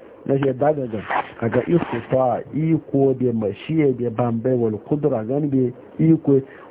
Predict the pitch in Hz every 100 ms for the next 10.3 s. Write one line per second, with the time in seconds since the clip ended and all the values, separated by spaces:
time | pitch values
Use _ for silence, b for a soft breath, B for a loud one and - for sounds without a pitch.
0 | - 143 127 117 139 123 143 151 127 104
1 | 127 117 123 143 113 - 147 127 139 131
2 | 113 - 143 123 110 - 143 120 B B
3 | - 98 131 135 101 117 135 107 - 139
4 | 120 95 110 147 143 123 110 B - 107
5 | - 139 131 120 131 135 120 139 120 -
6 | 113 107 127 - 127 110 82 - 123 117
7 | 107 110 104 117 117 B B - - 117
8 | 104 143 147 131 120 117 135 147 117 113
9 | 147 139 123 123 117 120 117 117 110 -
10 | 107 120 123